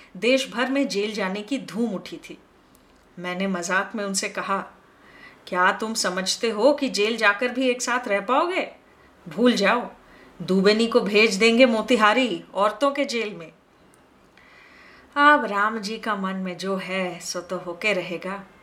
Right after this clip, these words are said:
दुबे जी ने मुस्कुराते हुए कहा था। राम जी के मन में क्या था ये वे ही जाने,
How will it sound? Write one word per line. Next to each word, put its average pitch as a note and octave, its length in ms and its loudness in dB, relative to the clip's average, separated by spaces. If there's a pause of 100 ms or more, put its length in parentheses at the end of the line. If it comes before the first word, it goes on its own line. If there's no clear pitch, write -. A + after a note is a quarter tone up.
(640)
दुबे F#3 340 0
जी F#3 180 -2
ने F#3+ 120 0
मुस्कुराते F3+ 600 -2
हुए F3 220 -2
कहा E3 260 -8
था। - 260 -18 (1300)
राम F3+ 380 6
जी C#4 140 10
के D#4 160 4
मन D4+ 160 6
में D4 240 6
क्या A#3 220 4
था G#3+ 420 -2 (300)
ये A3+ 180 2
वे G#3 100 2
ही G#3+ 220 2
जाने, F3+ 360 -4